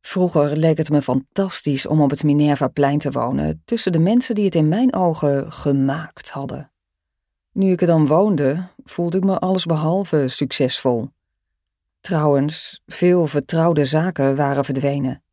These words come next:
Het Douwe Egbertskantoor had plaatsgemaakt voor een apotheek.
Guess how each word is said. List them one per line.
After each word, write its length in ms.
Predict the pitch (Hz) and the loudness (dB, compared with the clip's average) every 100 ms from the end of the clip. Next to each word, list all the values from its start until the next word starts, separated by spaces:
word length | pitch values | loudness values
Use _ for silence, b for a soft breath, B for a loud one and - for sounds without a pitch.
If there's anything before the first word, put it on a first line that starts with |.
| _ _ _ _ _ _ | _ _ _ _ _ _
Het 240 | - 208 - | -8 -4 2
Douwe 240 | 202 185 | 2 4
Egbertskantoor 840 | - 233 247 - 226 214 208 202 | 0 -2 -4 -2 -2 2 2 4
had 220 | 180 175 | 2 -4
plaatsgemaakt 680 | - 185 165 - 165 151 143 | -2 0 0 0 0 0 -2
voor 160 | - 147 | -4 -2
een 100 | 147 | -2
apotheek. 640 | - 139 127 120 - - | -2 -4 -2 -4 -6 -14